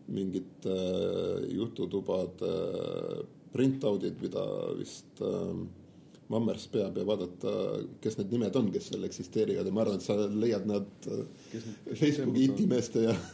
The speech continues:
Speaker 1: <laughs> ja muude asjade
Speaker 2: Tõenäoliselt.
Speaker 1: hulgast nagu
Speaker 2: Tõenäoliselt,
Speaker 1: üles,
Speaker 2: jah.
Speaker 1: et, et
Speaker 2: Ehm, aga kes seal käisid?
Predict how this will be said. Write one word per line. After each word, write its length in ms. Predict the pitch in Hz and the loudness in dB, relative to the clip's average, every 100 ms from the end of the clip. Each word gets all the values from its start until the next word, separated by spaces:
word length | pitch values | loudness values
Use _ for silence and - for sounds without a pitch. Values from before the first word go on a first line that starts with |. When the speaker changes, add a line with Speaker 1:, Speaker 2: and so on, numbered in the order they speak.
| 135 135 | 4 6
Speaker 1:
<laughs> 300 | 131 127 - | 2 4 2
ja 100 | 120 | 4
muude 260 | 139 127 | 6 4
asjade 380 | 113 - 104 107 107 - | 2 0 0 0 -2 -8
Speaker 2:
Tõenäoliselt. 600 | - 131 135 123 90 - | -8 -6 -2 -2 -4 -2
Speaker 1:
hulgast 500 | - 139 135 113 - | 2 6 6 4 0
nagu 280 | 104 107 107 - - 220 294 - | -2 2 2 0 -4 -8 -10 -10
Speaker 2:
Tõenäoliselt, 460 | - - 135 - | -8 -6 -4 0
Speaker 1:
üles, 280 | 131 101 - | 2 2 -2
Speaker 2:
jah. 60 | 120 | -6
Speaker 1:
et, 180 | - - | -8 -10
et 180 | - - - - - - - - - - - - | -12 -16 -20 -20 -20 -20 -20 -20 -20 -20 -20 -14
Speaker 2:
Ehm, 300 | 110 113 110 - - - - - - - - - - - - - - - - - | -8 -6 -6 -10 -20 -20 -20 -20 -20 -20 -20 -20 -20 -20 -20 -20 -20 -20 -20 -14
aga 160 | 92 120 | -8 -2
kes 180 | 240 226 | 0 0
seal 100 | 117 | 2
käisid? 460 | 170 151 95 - | 2 2 0 -10